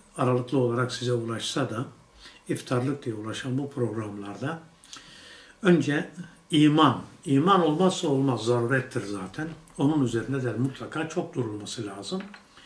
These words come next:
Elhamdülillah biz varsayıyoruz ki Türkiye toplumunun büyük bir kısmı iman ediyor. Yüzde doksan dokuz diyorlar ama o oran olduğunu sanmıyorum. Biraz daha düşük olması muhtemeldir. İman,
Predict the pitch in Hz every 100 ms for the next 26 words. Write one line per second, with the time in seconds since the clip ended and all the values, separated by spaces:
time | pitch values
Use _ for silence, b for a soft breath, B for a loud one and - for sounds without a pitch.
0 | B B B B B 175 156 202 180 131
1 | 117 110 113 123 160 - - 156 156 156
2 | - 127 160 147 117 - 170 175 B B
3 | B B B - 185 - 139 131 127 -
4 | 127 165 175 135 160 - 123 - 143 -
5 | 208 175 147 135 120 101 107 98 170 165
6 | 165 143 139 - 135 127 123 131 113 110
7 | 113 156 113 110 139 170 127 123 135 117
8 | 110 123 160 - 151 120 101 104 135 -
9 | 135 123 127 120 120 175 123 110 107 -
10 | 185 185 B B B B B 156 135 -
11 | 135 131 110 107 98 - - _ B B
12 | B B B B B B 196 170 165 139